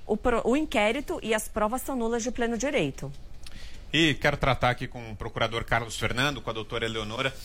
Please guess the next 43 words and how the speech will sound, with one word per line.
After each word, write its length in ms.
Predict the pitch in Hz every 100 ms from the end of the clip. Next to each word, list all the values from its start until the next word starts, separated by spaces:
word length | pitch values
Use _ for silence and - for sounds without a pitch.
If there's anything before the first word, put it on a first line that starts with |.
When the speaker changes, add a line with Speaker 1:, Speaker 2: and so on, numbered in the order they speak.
| -
Speaker 2:
sobre 220 | - 156 147
uma 140 | 143
questão 320 | 143 - 135
mais 400 | 131 127 120 -
política, 480 | - 117 127 156 -
o 40 |
ponto 200 | 104 117
de 80 | 110
vista 260 | 113 113 117
mais 220 | 110 117
político 440 | - 107 127 -
dessa 240 | 113 107 -
questão, 480 | - 107 - 139 135 - - - -
que 80 | -
é 40 | 147
o 40 |
seguinte: 720 | - 202 139 127 107 - 107
o 720 | 117 123 135 131 127 113 107
ministro 460 | 104 143 165 160 156
da 140 | 143
Justiça 600 | 131 123 - - 170 - 135
entrou 260 | 123 147
em 100 | 151
ação, 340 | 117 - 139 143
entrou 220 | - 131
em 60 |
cena 400 | 117 - 135 151
e 40 | 147
agora 400 | 135 113 135 143 - - -
pede 440 | 147 160 135 147 - -
a 160 | 139 139
suspensão 520 | 156 - 143 - 139
desse 240 | 135 131
inquérito, 460 | 127 - 156 151 147
entrou 220 | 135 170
em 40 |
nome 320 | 147 139 190 156
do 80 |
ministro 440 | 131 120 131 - 123
da 100 | 120
Educação, 480 | 117 127 - 131 120
Abraham 240 | 123 123
Weintraub, 460 | 123 113 117 123